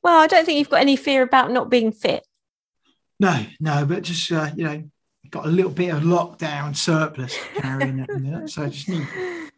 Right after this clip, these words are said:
Speaker 2: get
Speaker 1: Well,
Speaker 2: rid of that again and,
Speaker 1: yeah.
Speaker 2: uh, be, be bang on the button again, all being well.
Speaker 1: <laughs> Bang on the button.
Speaker 2: Bang on the button. That's what, that's what us dive masters do.
Speaker 1: Is it?
Speaker 2: <laughs>
Speaker 1: Okay.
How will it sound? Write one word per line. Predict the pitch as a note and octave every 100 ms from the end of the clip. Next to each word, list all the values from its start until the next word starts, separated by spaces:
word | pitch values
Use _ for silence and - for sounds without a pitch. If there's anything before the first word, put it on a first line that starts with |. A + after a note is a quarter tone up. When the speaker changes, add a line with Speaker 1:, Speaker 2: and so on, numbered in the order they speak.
| _
Speaker 2:
get | - C#3+
Speaker 1:
Well, | D#4 C4+
Speaker 2:
rid | C3+
of | B3
that | E3 C#3+
again | D#3 E3+ G#3+ A3 -
and, | D#3+ D#3+ E3
Speaker 1:
yeah. | B3+ D#3+ D#3
Speaker 2:
uh, | D#3
be, | D3+ D3+ D3 - _ _ _ -
be | D3
bang | C#3+ E3 D#3+
on | D#3 D3+
the |
button | C#3+ D#3+ D#3 C3
again, | B2+ A#2+
all | A#2+ B2
being | B2 B2
well. | A#2+ D3+ E3 - F#4+ - _ _
Speaker 1:
<laughs> | - - - - E4+ - D4 - A3 G3+ _ _
Bang | G3+ - B3+ F#4
on | C4+ C4
the | C#4+
button. | C#4 A3 - F3 C3+
Speaker 2:
Bang | D3+ D3+ E3 D#3+
on | D#3
the | D3+
button. | D3+ C#3+
That's | C#3
what, | E3+ F#3+
that's | - - _ -
what | E3 -
us | -
dive | F3+ F3 D3
masters | E3+ E3+ E3 - D#3+
do. | E3 F3+ B3 - _ -
Speaker 1:
Is | C4+
it? | D#4 -
Speaker 2:
<laughs> | - _ A3 A3 - - _ G#3+ C#3+ - F#3 _ _ _ -
Speaker 1:
Okay. | F#3 - C#4+